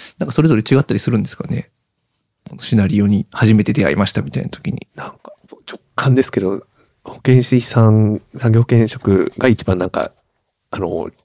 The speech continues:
Speaker 2: ちょっと違った見、見方をしてそうだなというふうに思いますけどもね。
Speaker 1: うん。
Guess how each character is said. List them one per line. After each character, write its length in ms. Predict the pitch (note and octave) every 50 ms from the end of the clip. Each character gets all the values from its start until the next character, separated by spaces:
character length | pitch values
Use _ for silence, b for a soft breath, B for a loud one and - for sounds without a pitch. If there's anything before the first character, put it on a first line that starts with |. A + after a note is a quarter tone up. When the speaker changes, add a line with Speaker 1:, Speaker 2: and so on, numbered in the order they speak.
| _ _ -
Speaker 2:
ち 40 | E3
ょ 40 |
っ 20 | -
と 240 | - - - - G2+
違 60 | -
っ 40 | -
た 120 | - G#2
見、 180 | G#2 F#2+ - - -
見 120 | A#2+ G#2+
方 220 | - F3+ - - F#2
を 60 | E2+
し 80 | -
て 80 | - G#2+
そ 160 | F#2 - A2
う 40 | F#2
だ 100 | D#2 D2+
な 140 | B2+ C3 B2+
と 100 | - -
い 20 |
う 40 | -
ふ 20 | G2+
う 20 |
に 80 | E2+ E2+
思 160 | F2 F2+ E2+
い 20 |
ま 100 | F2 G2 G2+
す 80 | -
け 80 | - F2+
ど 60 | F2
も 140 | F2 E2+ F2+
ね。 160 | G2 F#2 - -
Speaker 1:
う 40 | B2+
ん。 600 | A#2 A2 A2 G#2+ G#2+ G#2+ G#2+ G#2 G#2 G#2 A2